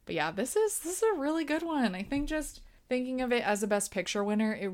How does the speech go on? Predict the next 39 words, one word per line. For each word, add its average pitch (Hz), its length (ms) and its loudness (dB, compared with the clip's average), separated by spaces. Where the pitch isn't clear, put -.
really 196 260 2
holds 202 300 -2
up, 165 300 2
I 190 80 -4
think, 180 180 -6
for 180 160 -2
any 185 260 -2
generation 175 680 -4
watching 180 340 -4
it - 120 -8
today. 175 560 -2
If 180 100 -10
you 185 100 -4
want 180 300 -4
to 180 440 -2
introduce 180 500 -4
classic 214 420 2
cinema 226 420 4
to 233 160 -6
someone, 233 560 6
this 190 140 0
is 190 100 -6
a 190 80 -2
really 180 240 -2
good - 160 -6
place - 280 -8
to - 100 -12
start. 202 520 2
I 190 60 2
love 190 220 2
its 175 240 -2
political 180 580 -2
themes 208 580 0
and 185 280 -2
the 180 80 -2
romance 185 520 -4
at 196 60 -8
the 190 80 -6
center. 185 600 -2